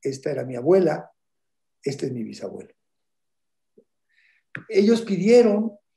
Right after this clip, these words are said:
los dos, el abuelo Felipe y él, ser enterrados en fosa común. Ellos pidieron ser, no por desconocidos,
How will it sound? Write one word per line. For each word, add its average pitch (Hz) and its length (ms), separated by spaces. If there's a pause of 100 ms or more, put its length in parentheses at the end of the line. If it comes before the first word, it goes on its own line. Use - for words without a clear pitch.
(160)
los 147 220
dos, 180 500 (240)
el 123 220
abuelo 147 340
Felipe 143 400
y 123 140
él, 143 200 (380)
ser 226 220
enterrados 220 600
en 170 120
fosa 196 340
común. 143 500 (1160)
Ellos 233 380
pidieron 160 420
ser, 160 320 (640)
no 202 140
por 226 140
desconocidos, 190 840